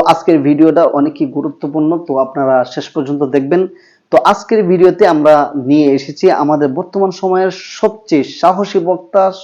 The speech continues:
সাহসী কণ্ঠস্বর আলী হাসান ওসামা হাফিজাহুল্লাহ। তিনি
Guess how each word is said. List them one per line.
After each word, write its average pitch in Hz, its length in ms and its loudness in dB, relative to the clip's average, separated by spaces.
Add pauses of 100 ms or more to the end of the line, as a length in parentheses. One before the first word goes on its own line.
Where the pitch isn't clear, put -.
(140)
সাহসী 196 420 0
কণ্ঠস্বর 156 640 0 (540)
আলী 190 260 4
হাসান 165 480 0
ওসামা 160 380 0
হাফিজাহুল্লাহ। 127 760 -4 (500)
তিনি 190 480 4